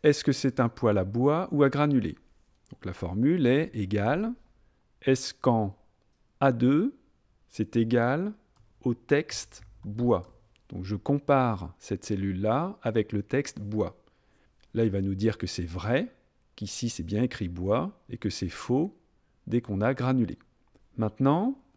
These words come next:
pour faire le calcul, on va aller dans Formule, Logique, Si.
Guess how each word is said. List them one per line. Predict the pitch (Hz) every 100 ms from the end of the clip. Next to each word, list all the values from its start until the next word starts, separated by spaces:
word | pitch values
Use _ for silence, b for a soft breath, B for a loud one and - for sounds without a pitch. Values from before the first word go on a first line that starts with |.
| -
pour | 101
faire | 120 98
le |
calcul, | 95 107 98 - 185 269 262 -
on | 131
va | 95
aller | 98
dans | 90 92
Formule, | - 120 123 143 180 240 254 _ _ _ _ _ -
Logique, | 104 104 110 175 - - - _ _ _ _ _ _ _ _ _ _ _
Si. | - - - 151 117